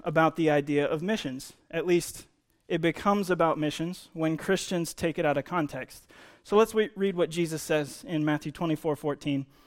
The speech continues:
It says, "And this gospel of the kingdom shall be preached in all the world for a witness unto all nations, and then the end shall come." So it sounds like God is gonna make sure his gospel is going to be preached in every single nation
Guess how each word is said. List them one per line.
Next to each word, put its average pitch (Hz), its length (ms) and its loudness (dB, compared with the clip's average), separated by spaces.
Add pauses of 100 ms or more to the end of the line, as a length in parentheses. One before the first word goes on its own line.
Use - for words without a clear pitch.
(400)
It - 40 -20
says, 156 200 4
"And 170 220 0
this 196 160 0
gospel 196 480 0
of 170 80 -4
the 170 80 -2
kingdom 175 460 -2 (180)
shall 165 240 2
be 156 140 0
preached 185 480 -4
in 175 100 -2
all 165 160 2
the 202 80 0
world 156 380 0
for 147 160 -2
a 139 60 0
witness 170 420 -2
unto 156 180 -2
all 160 240 0
nations, 156 640 -4 (340)
and 170 240 0
then 165 460 0
the 165 200 0
end 147 240 -2
shall 147 200 -2
come." 135 340 -4 (1400)
So 185 140 -2
it - 20 -4
sounds 233 260 2
like 208 160 4
God 185 480 6
is 165 140 -6
gonna 196 160 0
make 190 220 2
sure 208 180 2
his 180 220 -2
gospel 170 560 0 (480)
is 165 160 -4
going 190 380 0
to 196 140 -2
be 165 160 2
preached 202 520 -2
in 170 200 0
every 190 320 2
single 190 420 -2
nation 160 500 0